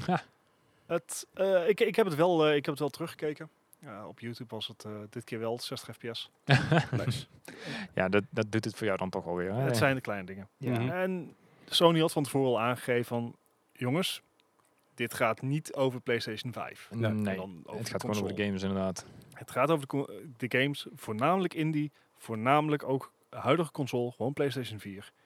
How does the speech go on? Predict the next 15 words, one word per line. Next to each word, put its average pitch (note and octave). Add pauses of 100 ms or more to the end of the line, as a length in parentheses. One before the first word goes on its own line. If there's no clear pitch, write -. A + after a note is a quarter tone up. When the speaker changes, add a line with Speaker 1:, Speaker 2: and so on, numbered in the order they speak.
(240)
Speaker 2:
Eh, G#2+ (600)
get C3
your C3+
hopes B2 (300)
down. A2+ (320)
Speaker 1:
Ja, G2+
maar G#2
ze, -
het G2+
is G2+
eigenlijk G2+
wel G2+ (140)
te, G#2+
te -
gek -